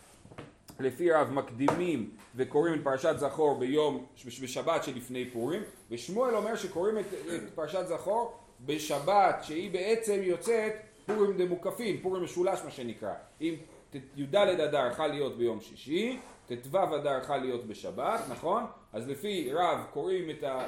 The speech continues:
פרשת זכור בשבת לפני, ולפי שמואל קוראים את זה בשבת שבה חל ט"ו אדר. רב אמר מקדימין פרשת זכור, שמואל אמר מאחרים.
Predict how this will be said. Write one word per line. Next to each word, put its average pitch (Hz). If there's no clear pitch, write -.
פרשת 135
זכור 127
בשבת 117
לפני, 208
ולפי 147
שמואל 202
קוראים 175
את 185
זה 175
בשבת 170
שבה 160
חל 190
ט"ו 139
אדר. 98
רב 160
אמר 165
מקדימין 147
פרשת 165
זכור, 180
שמואל 175
אמר 160
מאחרים. 131